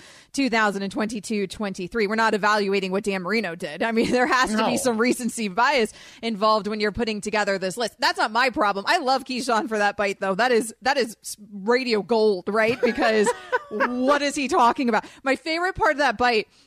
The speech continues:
Speaker 1: is that he's like, "Just because of two back-to-back great seasons." Like,
Speaker 2: I mean, come
Speaker 1: the man's
Speaker 2: on.
Speaker 1: only been in the league for three. Like,
Speaker 2: He didn't even, he didn't even call them great, by
Speaker 1: <laughs> like,
Speaker 2: the way. He called
Speaker 1: like
Speaker 2: them, like, you know, pretty good seasons.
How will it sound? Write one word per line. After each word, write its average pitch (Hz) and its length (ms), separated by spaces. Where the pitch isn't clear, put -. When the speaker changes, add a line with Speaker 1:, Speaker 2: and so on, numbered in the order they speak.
Speaker 1:
is 269 120
that 247 160
he's 254 180
like, 220 220
"Just - 240
because 359 280
of 180 120
two 339 320
back-to-back 247 640
great 226 280
seasons." 277 720
Like, 247 140
Speaker 2:
I - 40
mean, 156 180
come 170 160
Speaker 1:
the 185 80
man's 262 340
Speaker 2:
on. - 20
Speaker 1:
only 415 140
been 381 160
in 320 60
the 311 100
league 415 360
for 359 100
three. 508 640
Like, - 80
Speaker 2:
He 359 60
didn't 254 160
even, 190 180
he 185 80
didn't 208 200
even 170 160
call 165 260
them 113 160
great, 120 320
by - 100
Speaker 1:
<laughs> - 20
like, 523 100
Speaker 2:
the 101 40
way. 107 140
He 143 100
called 185 300
Speaker 1:
like 175 100
Speaker 2:
them, 233 60
like, 302 220
you 359 80
know, 269 100
pretty 247 320
good 196 260
seasons. 139 560